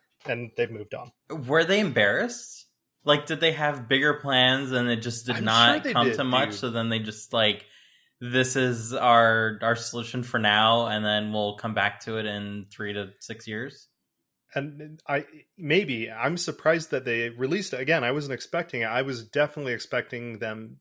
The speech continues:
Speaker 1: to wait until they had, like, the extreme chip, whatever that's going to be, the four C die. So basically two Ultras. And then it's like, okay,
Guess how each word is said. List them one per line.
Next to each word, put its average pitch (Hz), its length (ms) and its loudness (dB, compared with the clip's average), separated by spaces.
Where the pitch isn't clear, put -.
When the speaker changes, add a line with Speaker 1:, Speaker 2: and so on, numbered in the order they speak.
Speaker 1:
to 127 100 -8
wait 120 240 -4
until 113 240 -6
they 110 100 -2
had, 104 420 -6
like, 107 260 -6
the 120 140 -2
extreme 113 580 -8
chip, - 300 -8
whatever 113 320 -6
that's 101 240 -8
going 104 200 -14
to 113 80 -16
be, 98 200 -14
the 95 160 -20
four 113 240 -12
C 107 280 -12
die. 101 340 -12
So 117 140 -10
basically 107 400 -10
two 127 320 -10
Ultras. 127 340 -4
And 127 80 -8
then 151 100 -2
it's 131 140 -10
like, 127 140 -2
okay, 113 340 -2